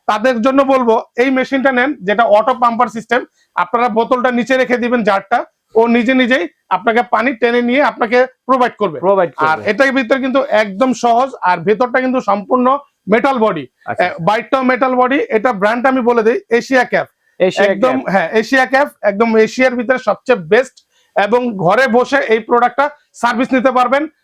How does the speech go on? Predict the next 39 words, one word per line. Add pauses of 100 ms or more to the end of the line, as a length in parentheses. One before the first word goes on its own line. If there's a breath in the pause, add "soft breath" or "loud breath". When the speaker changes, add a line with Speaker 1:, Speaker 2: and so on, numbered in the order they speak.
(140)
Speaker 1:
আপনাদের
যদি
কফি
লাগে,
চা
লাগে,
পাউডার
লাগে,
সেটাও
আপনারা
নিতে
পারবেন। (140)
Speaker 2:
আচ্ছা,
Speaker 1:
এবং
Speaker 2:
আচ্ছা।
Speaker 1:
এটার
আমি
দেখাই, (240)
এটা
হলো (220)
আপনার
তিনটা
লাইন,
তিনটা
Speaker 2:
তিনটা
Speaker 1:
চেম-,
হ্যাঁ,
Speaker 2:
চেম্বার
Speaker 1:
তিনটা
Speaker 2:
দেওয়া
আছে।
Speaker 1:
চেম্বার (220)
এখানে। (400)
এর
Speaker 2:
হুম।
Speaker 1:
সাথে
সাথে
আপনার,
আহ,